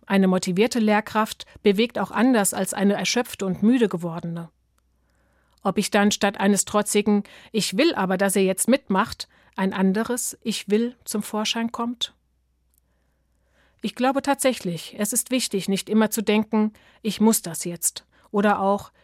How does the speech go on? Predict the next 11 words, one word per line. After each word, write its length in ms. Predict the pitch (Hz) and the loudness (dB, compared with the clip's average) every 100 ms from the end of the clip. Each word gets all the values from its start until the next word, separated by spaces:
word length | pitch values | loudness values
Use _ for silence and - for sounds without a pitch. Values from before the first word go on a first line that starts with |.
| _ _ | _ _
„Ihr 180 | 240 247 | 2 4
müsst 280 | 180 - 170 | 2 0 -6
das 160 | - | -10
jetzt“, 420 | 175 156 - - - _ _ _ _ _ _ - - - | -10 -8 -10 -10 -16 _ _ _ _ _ _ -20 -20 -6
sondern 360 | 220 233 233 | 0 2 2
eben 240 | 226 233 220 | 2 0 2
auch 260 | 214 254 | 0 2
in 140 | 240 220 | 4 4
mir 180 | 233 | 4
zu 160 | 254 220 | 2 -2
entdecken, 560 | 208 220 220 - 247 | -2 -2 -2 -2 -2